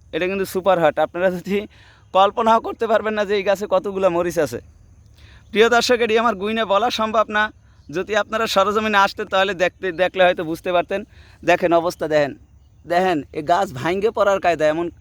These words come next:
এমনভাবে হইছে। প্রিয় দর্শক, মোবাইলে এরকমের দেখায়, আমি যদি বাস্তবে আপনাদেরকে দেখাইতে পারতাম, তাহলে না আমার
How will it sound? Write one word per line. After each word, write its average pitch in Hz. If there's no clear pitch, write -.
এমনভাবে 175
হইছে। 156
প্রিয় 190
দর্শক, 214
মোবাইলে 214
এরকমের 220
দেখায়, 185
আমি 196
যদি 233
বাস্তবে 202
আপনাদেরকে 226
দেখাইতে 214
পারতাম, 202
তাহলে 202
না 202
আমার 196